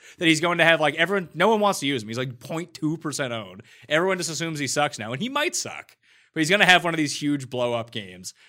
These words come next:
coming soon. And they're using receivers. I don't even fucking know their names anymore. Their, their lead guy, Hodge, apparently he's good, goes down the field.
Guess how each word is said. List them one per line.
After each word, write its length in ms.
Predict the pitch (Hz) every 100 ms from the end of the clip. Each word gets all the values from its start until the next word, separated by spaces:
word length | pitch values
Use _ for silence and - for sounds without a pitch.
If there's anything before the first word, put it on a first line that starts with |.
| _
coming 240 | 151 131 117
soon. 160 | 123
And 80 | 117
they're 100 | 196
using 220 | 254 147
receivers. 300 | 117 120 98
I 80 | 87
don't 140 | 92 92
even 140 | 82
fucking 240 | - 104 101
know 80 |
their 100 | 92
names 260 | 90 101 98
anymore. 360 | 82 78 73 80
Their, 140 | 104
their 160 | 101 117 107 101
lead 220 | 117 123 117
guy, 160 | 98
Hodge, 520 | 92 117 120 113 - - _ _ _ _ -
apparently 280 | 131 120
he's 200 | 120 123
good, 320 | 107 113 113 - _ _
goes 160 | 127 117
down 180 | 120 110
the 60 |
field. 320 | 110 117 120